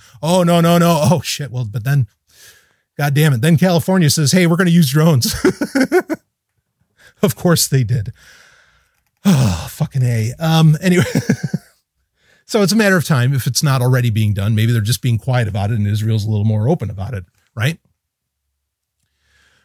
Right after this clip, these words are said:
Um, but people, you know, these technologies were, uh, the everyday person, the everyday civilian was probably like, "Oh, yes.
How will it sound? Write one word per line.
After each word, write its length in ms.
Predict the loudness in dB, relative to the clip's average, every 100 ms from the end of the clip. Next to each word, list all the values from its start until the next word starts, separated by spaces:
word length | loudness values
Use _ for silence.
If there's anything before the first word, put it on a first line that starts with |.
| _
Um, 420 | -4 0 2 0 -2 _ _ _ _ _ _ _ _ _ _ _
but 180 | -4 -4 -8 _ _ -8
people, 580 | -2 0 2 2 0 -2
you 100 | 2
know, 100 | 4
these 280 | 4 4 2
technologies 760 | -2 0 0 2 2 2 0 -2
were, 440 | -4 0 0 -2
uh, 640 | -10 -16 -16 -20 -20 -14 -4
the 160 | 0
everyday 320 | 2 2 2 0
person, 540 | 2 2 2 0 -2
the 100 | 0
everyday 240 | 2 2
civilian 640 | 2 0 2 2 2 0 0
was 120 | -2
probably 240 | -4 -4
like, 140 | -4 -2
"Oh, 180 | 0 0
yes. 340 | 0 -4 -6